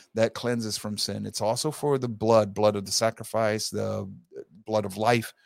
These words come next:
So be careful with the context, but do not miss the fact that red is also connected, usually connected with scarlet in the, in sin. So the red dragon, the harlot clothed in red and, and purple, be careful with those,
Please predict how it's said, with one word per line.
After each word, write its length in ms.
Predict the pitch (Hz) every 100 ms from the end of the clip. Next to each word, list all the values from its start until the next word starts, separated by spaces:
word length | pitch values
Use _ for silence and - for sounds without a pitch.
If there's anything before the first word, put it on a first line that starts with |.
| - _
So 160 | - -
be 80 | 107
careful 380 | - 123 117 113
with 180 | 113 - -
the 100 | 110
context, 840 | - - 147 - 98 90 - - _ - _ _
but 320 | 113 113 107
do 180 | 104 127
not 280 | 139 131 -
miss 240 | 120 117
the 80 | -
fact 320 | - 104 107
that 140 | 95 -
red 240 | 110 107
is 100 | 101
also 260 | 101 107 104
connected, 600 | - 98 104 - 101 98
usually 560 | 110 120 110 107 104
connected 400 | 98 101 107 -
with 140 | 101 98
scarlet 520 | - - 110 117 117 _ _ _
in 80 | 104
the, 140 | 104 -
in 260 | 104 104 98
sin. 560 | - - 117 107 95 - _ _ _ _ -
So 320 | - 107 101
the 100 | 101
red 240 | 107 117
dragon, 480 | 107 117 117 120 117 _ _ _ _ 98
the 180 | 107 104
harlot 840 | 104 98 - - - 120 117 120 - -
clothed 420 | 123 117 113 110
in 140 | 110
red 200 | 113 117
and, 280 | 113 110 101
and 160 | 110 110
purple, 440 | - 120 127 123 _ _ _ _ _ -
be 80 |
careful 360 | 110 131 127 101
with 140 | 101
those, 380 | - 101 101 -